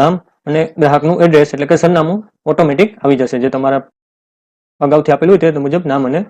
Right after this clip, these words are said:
સરનામું જોવા મળશે. ત્યારબાદ ઈમેલ નંબર દાખલ, ઈમેલ દાખલ કરો અને ત્યારબાદ મોબાઈલ નંબરના બોક્સની અંદર મોબાઈલ નંબર દાખલ કરો. જે તમે રજિસ્ટ્રેશન કરવા માંગતા હોય તે મોબાઈલ નંબર અહીંયા દાખલ કરો. ત્યારબાદ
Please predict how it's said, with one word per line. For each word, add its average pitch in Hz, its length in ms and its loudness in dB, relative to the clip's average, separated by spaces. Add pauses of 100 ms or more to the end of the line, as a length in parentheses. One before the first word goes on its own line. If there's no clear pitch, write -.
(320)
સરનામું 143 380 0
જોવા 139 200 0 (140)
મળશે. 131 220 -4 (260)
ત્યારબાદ 160 320 4 (280)
ઈમેલ 175 200 4
નંબર 180 220 2
દાખલ, 170 180 2 (240)
ઈમેલ 165 240 4
દાખલ 170 240 2
કરો 170 200 2
અને 156 100 0 (260)
ત્યારબાદ 147 300 0 (380)
મોબાઈલ 180 260 6
નંબરના 170 340 2
બોક્સની 151 260 2
અંદર 170 200 0
મોબાઈલ 143 220 2
નંબર 151 240 -2
દાખલ 139 280 -2
કરો. 139 180 0
જે 131 120 -2
તમે 135 200 -2
રજિસ્ટ્રેશન 135 400 -4
કરવા 143 200 -2
માંગતા 175 180 0
હોય 156 100 -2
તે 160 120 0
મોબાઈલ 147 220 0
નંબર 143 160 -2
અહીંયા 143 220 -2
દાખલ 151 220 -4 (160)
કરો. 127 140 -2 (440)
ત્યારબાદ 170 260 4